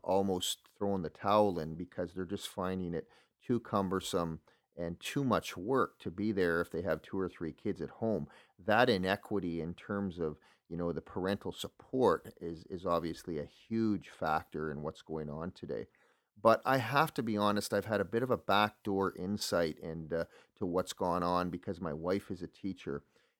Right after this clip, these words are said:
And I've been very proud to say that from where I have been sitting and listening and watching and attempting to support, many of the educators, uh, that I have seen in action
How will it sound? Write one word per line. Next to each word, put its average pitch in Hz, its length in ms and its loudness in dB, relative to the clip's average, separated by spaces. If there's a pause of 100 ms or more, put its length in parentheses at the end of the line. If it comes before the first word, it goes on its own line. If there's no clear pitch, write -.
And 98 120 -2
I've 98 200 2
been 101 180 0
very 120 300 4
proud 113 500 4
to 110 120 -6
say 78 500 -2 (400)
that 92 180 2 (240)
from 90 320 -6
where 90 180 4
I 117 260 8
have 113 180 0
been 87 180 -2
sitting 80 600 -4 (280)
and 87 160 -6
listening 87 580 -4
and 82 200 -6
watching 80 520 -2
and 80 140 -8
attempting 85 480 -10
to 73 80 -10
support, - 540 -6 (340)
many 107 460 2
of 117 120 2
the 98 160 0
educators, 82 840 -4 (300)
uh, 76 300 -2
that 80 140 -2
I 98 240 6
have 78 480 0
seen 85 400 -6
in 78 120 -8
action 82 600 -2